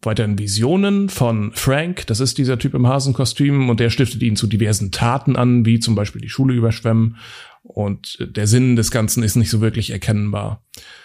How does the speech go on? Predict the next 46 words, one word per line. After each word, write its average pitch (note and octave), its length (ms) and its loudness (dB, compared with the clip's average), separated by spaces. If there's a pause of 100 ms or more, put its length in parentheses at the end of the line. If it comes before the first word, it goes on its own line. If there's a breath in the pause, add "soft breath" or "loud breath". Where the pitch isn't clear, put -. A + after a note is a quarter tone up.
(420 loud breath)
Und A2+ 140 0
um B2+ 100 4
da E3+ 120 4
irgendwie D#3 240 2
ein C3+ 80 2
bisschen B2 260 2
Licht D#3 180 -2
ins B2+ 180 2
Dunkel B2+ 240 2
zu B2 140 0
bringen, B2+ 300 0
fängt A#2+ 400 0
Donnie B2 300 2
an, B2+ 320 2
sich A#2+ 260 -2
unter C#3 220 0
anderem B2 240 -2
auch B2 140 -2
mit B2+ 200 0
Zeitreisen, A2+ 760 0
mit G2+ 100 -4
der A2+ 80 0
Theorie A#2+ 360 2
des B2 200 0
Zeitreisens A2 720 0
zu - 120 -6
beschäftigen, A2+ 600 0
um A#2+ 280 2
so A2+ 100 2
ein G#2+ 140 0
bisschen A#2 280 2
schlau A#2 220 0
zu A#2 220 -2
werden G#2+ 260 2
aus G#2+ 220 0
den G#2+ 240 2
Dingen, A#2 240 4
die G#2+ 80 2
er G#2+ 60 0
erlebt A2 300 2
und G#2 120 0
den G#2 240 2
Visionen, A2 680 2
die G#2+ 140 -4
er G#2 140 -2
hat. F3 280 -2